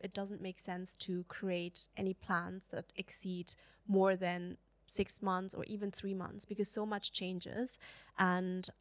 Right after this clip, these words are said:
I was speaking to someone recently who said that at their startup, and it's a bigger startup, um,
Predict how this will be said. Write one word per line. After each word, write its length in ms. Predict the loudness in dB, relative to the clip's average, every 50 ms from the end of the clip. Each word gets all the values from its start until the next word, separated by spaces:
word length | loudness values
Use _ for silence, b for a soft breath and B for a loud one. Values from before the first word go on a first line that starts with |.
| _ _ 2
I 260 | 4 4 4 4 2
was 580 | 0 2 2 2 4 4 2 2 2 0 0 -2 -4
speaking 420 | -2 0 0 2 2 0 0 0
to 420 | 2 2 4 4 4 4 2 2 0 0
someone 320 | 2 2 2 2 2 0
recently 720 | 0 0 0 0 -2 -2 -2 -2 -2 0 0 0 0 -2 -4 -8 -12 -12 _ -4 0
who 420 | 2 4 4 4 4 2 2 0 B B B B B
said 220 | 4 4 4 4 _ -2
that 420 | -2 -2 0 -2 -2 -4 -8 -6 -2 -2
at 200 | -2 -2 -2 -2
their 160 | 0 0 0
startup, 500 | 0 0 0 0 0 0 -2 -4 -4 -6
and 260 | -6 -6 -6 -6 -6
it's 220 | -8 -8 -8 -10 -10
a 60 | -2
bigger 260 | 0 0 0 2 0
startup, 480 | -2 -2 -2 -2 -2 -2 -2 -4 -4 -6 _ -8 -6
um, 420 | -4 -4 -2 -4 -4 -6 -6 -8